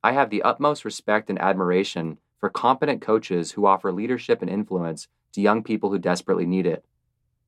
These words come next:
Every day, my teammates and I showed up at the gym and found determined, trustworthy coaches who knew the game well.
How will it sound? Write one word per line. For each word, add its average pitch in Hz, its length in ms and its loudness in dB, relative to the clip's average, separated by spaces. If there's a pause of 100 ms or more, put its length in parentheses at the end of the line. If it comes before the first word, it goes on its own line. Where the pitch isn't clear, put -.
(260)
Every 143 280 4
day, 87 520 4
my 98 160 2
teammates 135 480 -4
and 98 100 0
I 90 120 2
showed 120 320 2
up 120 120 0
at 113 100 -2
the 92 60 -4
gym 87 480 2 (240)
and 95 160 0
found 107 220 4
determined, 120 600 -4
trustworthy 107 580 0
coaches 90 540 -2
who 98 100 -4
knew 98 160 2
the 92 80 0
game 87 320 2
well. 87 380 2